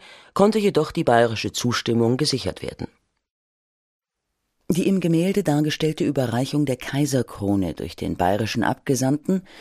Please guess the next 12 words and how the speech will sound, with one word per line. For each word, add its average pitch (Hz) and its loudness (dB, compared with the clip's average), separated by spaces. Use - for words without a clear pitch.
spielt 180 -2
auf 156 -2
den 156 2
sogenannten 135 2
Kaiserbrief 123 0
des - -2
bayerischen 101 0
Königs 127 0
Ludwig 110 -2
des - -2
Zweiten 98 0
an. - -6